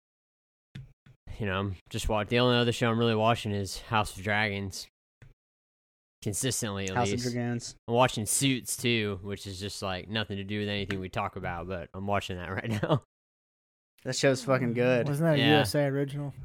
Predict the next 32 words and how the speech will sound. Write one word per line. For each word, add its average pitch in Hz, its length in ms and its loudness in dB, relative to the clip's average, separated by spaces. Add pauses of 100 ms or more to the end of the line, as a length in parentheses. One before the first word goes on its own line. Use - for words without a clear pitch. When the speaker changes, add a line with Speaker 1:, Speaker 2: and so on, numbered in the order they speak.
Speaker 3:
Yeah. 120 380 -8
Speaker 1:
Is 123 120 -2
that 147 120 8
what 143 140 6
it's 139 140 2
on? 147 360 4 (1000)
Speaker 3:
It 135 60 -4
was. 139 500 4
Speaker 1:
'Cause 147 140 6
I 165 100 12
was, - 240 6
I 143 160 6
was 156 140 6
watching 147 380 10
it, 135 100 4
and 123 80 0
I 120 100 6
was 123 120 2
like, 117 220 4
"It's, - 280 -2
it's - 260 -2
good 165 220 8
quality, 147 400 12
but 120 80 6
it's 113 180 0
definitely, 135 380 6
it's 131 140 -2
not 143 160 6
H 143 200 4
B 120 160 4
O 147 100 8
quality 98 540 0